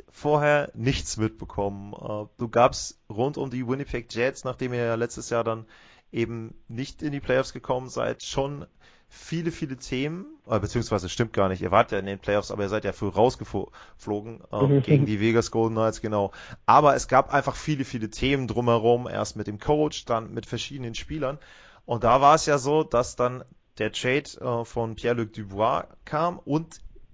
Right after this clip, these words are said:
Speaker 1: die ganzen Gerüchte um Scheifele und Hellebuck. Und ich muss echt sagen, äh, nachdem man auch aus Nordamerika viel gehört hat über diese möglichen Tauschgeschäfte, ich war extrem überrascht, als die beiden ihre Verträge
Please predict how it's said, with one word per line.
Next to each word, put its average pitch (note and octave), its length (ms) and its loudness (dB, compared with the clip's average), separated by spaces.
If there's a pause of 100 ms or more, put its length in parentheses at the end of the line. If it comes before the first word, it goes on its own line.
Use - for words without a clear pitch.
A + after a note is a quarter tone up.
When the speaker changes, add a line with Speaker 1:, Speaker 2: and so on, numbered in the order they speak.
(160)
Speaker 1:
die B2 140 -10
ganzen C#3+ 340 2
Gerüchte C#3 560 -2
um B2 400 -6
Scheifele B2 520 -2
und A2 140 -8
Hellebuck. G#2 560 -2
Und A2+ 300 0
ich C3 100 -8
muss F#3 200 -4
echt D3+ 220 -6
sagen, D3 480 0 (120)
äh, A2+ 180 -4 (200)
nachdem C3 300 -6
man B2 100 -2
auch A2+ 100 -2
aus A2 180 -6
Nordamerika B2+ 540 -4
viel D#3 300 -6
gehört C3+ 360 0
hat A#2+ 160 -4
über A2+ 220 -4
diese A2 320 -6
möglichen A#2+ 400 -8
Tauschgeschäfte, A2+ 680 -4
ich - 240 -14
war A#2 180 2
extrem E3+ 520 -4
überrascht, C#3+ 580 -2
als A2+ 240 -4
die C3 100 -12
beiden B2+ 580 -2
ihre A#2+ 180 -10
Verträge A#2+ 600 -2